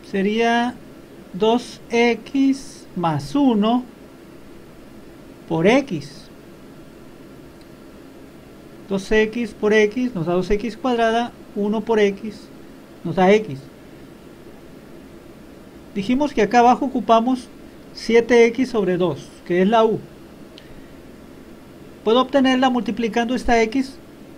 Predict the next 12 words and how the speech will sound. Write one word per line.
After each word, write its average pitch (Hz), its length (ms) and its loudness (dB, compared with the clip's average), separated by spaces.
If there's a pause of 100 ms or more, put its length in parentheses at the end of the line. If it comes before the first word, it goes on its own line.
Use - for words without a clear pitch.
(420)
por 185 220 0
siete 185 400 2
entre 180 300 2
dos. 220 260 -2 (2250)
Ahora, 208 340 2 (1080)
esta 254 280 0
función 285 280 0
exponencial 226 720 0
y 190 120 2
esto 254 380 -2 (960)
salen 202 220 0
sobrando. 208 560 0